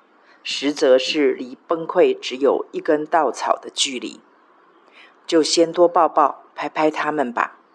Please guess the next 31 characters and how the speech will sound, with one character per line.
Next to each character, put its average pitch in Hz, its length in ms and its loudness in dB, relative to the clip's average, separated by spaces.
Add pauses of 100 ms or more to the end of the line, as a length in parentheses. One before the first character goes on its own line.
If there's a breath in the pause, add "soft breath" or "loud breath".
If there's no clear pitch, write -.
(560 soft breath)
我 143 100 0
有 151 180 6
几 123 220 -8
次 147 360 -4
抱 151 260 0
到 151 240 2
木 175 240 -2
头、 139 340 0
石 139 280 -2
头 143 240 0
的 120 100 2
经 139 300 -8
验， 127 200 -2 (460 soft breath)
但 151 160 -6
是 151 140 -4
奇 - 240 -8
妙 160 200 2
的 139 120 0
是， 139 420 0 (240 loud breath)
我 131 160 0
代 165 180 4
表 143 220 2
主 139 220 -6
耶 151 160 6
稣 160 320 -4
多 196 180 2
抱 196 240 2
几 - 220 -8
次 - 240 -12
之 143 160 -6
后， 139 380 -2